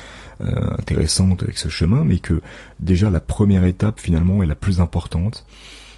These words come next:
Et j'ai l'impression que des fois, euh, surtout en ce qui concerne, euh, l'enseignement, euh, et, et tout ça, on a trop tendance à montrer en fait, euh, trop tôt, euh, l'étendue, euh, voilà, euh,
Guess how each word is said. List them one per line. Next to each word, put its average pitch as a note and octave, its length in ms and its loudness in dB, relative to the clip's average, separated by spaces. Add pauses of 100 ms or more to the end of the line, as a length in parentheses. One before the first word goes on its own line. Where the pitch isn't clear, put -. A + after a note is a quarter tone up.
(100)
Et E2 100 2
j'ai E2 60 2
l'impression G2+ 420 2
que G#2+ 60 4
des F#2+ 160 2
fois, A#2 320 2 (1000)
euh, F2 400 2
surtout F2+ 380 -2
en - 40 0
ce - 80 -4
qui - 100 -20
concerne, E2 500 0
euh, D#2 240 0 (420)
l'enseignement, E2+ 920 2
euh, D#2+ 140 -2 (180)
et, G2 80 -2
et - 20 -2
tout F#2 120 -6
ça, A2+ 300 0 (440)
on D#2+ 100 2
a D#2+ 60 2
trop - 180 -2
tendance F#2 380 4
à E2+ 40 4
montrer F2 520 2
en D#2+ 100 0
fait, - 300 -4
euh, - 160 -2 (500)
trop F#2+ 200 0
tôt, G2+ 400 2
euh, E2 300 0 (640)
l'étendue, F2+ 760 2
euh, D#2 160 0 (160)
voilà, - 400 -2 (440)
euh, - 60 -6